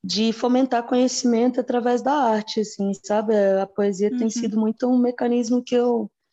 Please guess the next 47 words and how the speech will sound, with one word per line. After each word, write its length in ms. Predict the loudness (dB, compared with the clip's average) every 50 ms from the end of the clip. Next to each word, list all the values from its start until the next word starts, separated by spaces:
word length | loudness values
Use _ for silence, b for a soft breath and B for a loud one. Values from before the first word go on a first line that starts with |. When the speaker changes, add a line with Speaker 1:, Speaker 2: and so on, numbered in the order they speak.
| _ _ _
Speaker 1:
que 60 | -4 -4
eu 60 | -2
bebo. 340 | 2 2 4 2 2 0 -4
<laughs> 640 | -8 -10 -10 _ -8 -8 -8 -8 -10 -18 -12 -6 -4
Eu 100 | -4 -2
bebo 260 | -2 -2 -2 -2 -2
dela 340 | 0 0 2 2 2 0 0
pra 280 | -2 0 0 0 0 0
conversar 480 | -2 -4 -2 -2 -2 -2 0 0 -2
com 100 | -2 -2
as 100 | -4 -4
pessoas. 600 | -2 -2 -2 -2 -2 0 0 2 2 2 2 0 -4 -10 b b b b b b b _
E, 540 | -4 -2 -2 0 0 0 0 -2 -2 0 0
e 60 | 2
aí 260 | 2 2 2 2 2 2
eu, 460 | 2 2 4 4 2 2 2 -2 -6 _ _ _ _ _ _
eu 100 | -2 0
articulo 460 | 0 0 -2 -6 -6 -2 0 0 0
também 280 | 0 0 -2 0 0 0
a 80 | 0 0
Roda 260 | 0 0 -2 -2 -2
B 100 | -2 -2
H 220 | 0 0 0 -2 -4
de 100 | -4 -4
Poesia, 600 | -2 0 0 0 0 -2 -4 -2 0 0 0 0
que, 120 | -2 -6 _
querendo 340 | -4 -2 -2 0 0 -2 -2
ou 60 | 0 0
não, 220 | 0 0 0 0
a 80 | 0 -2
gente 460 | -2 -2 -2 -2 -2 -4 -4 -6 -6
tem 140 | -4 0 0
uma 140 | 0 0
curadoria 580 | 0 -2 -2 -2 -2 0 -2 -2 -2 0 -2 -2
ali 320 | -2 -2 -2 -4 -6 -6 b b b b b _ _
que 100 | -4 -2
é 40 | -2
muito 260 | -2 -4 -6 -6 -4
bem 140 | -4 -4 -2
pensada, 640 | 0 0 -2 -2 -2 -2 0 0 0 0 0 -2
<laughs> 180 | -2 -2 -6 b b b b b _ _
não 120 | -4 -2 0
é 100 | 0 0 -2
só 180 | -2 -2 -2
diversão, 800 | -2 -2 -2 -2 0 0 0 -2 -4 -6 -4 -2 0 0 0 0
a 80 | 0 -2
gente 600 | -4 -4 -4 -4 -4 -4 -4 -4 -2 -4 -4